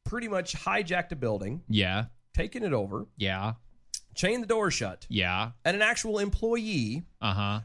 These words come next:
Speaker 1: who is paid to do a job at said building
Speaker 2: Yeah.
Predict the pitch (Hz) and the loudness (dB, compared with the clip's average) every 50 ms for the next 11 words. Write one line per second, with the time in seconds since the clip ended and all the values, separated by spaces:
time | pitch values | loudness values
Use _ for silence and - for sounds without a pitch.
0 | - - 165 170 175 170 - - - 185 175 175 175 180 175 151 - 147 151 175 | -4 -2 0 0 0 0 2 2 2 2 2 0 -2 -2 -4 -6 -4 -2 0 2
1 | 190 185 151 180 170 165 151 143 143 143 - - 127 - - - 143 147 151 135 | 2 2 4 2 2 4 4 4 2 2 2 -2 -2 -2 0 0 0 0 2 0
2 | 120 107 92 87 98 131 147 - 110 92 90 92 95 98 107 | 0 0 0 -2 -4 -6 -4 -2 0 0 2 2 2 2 0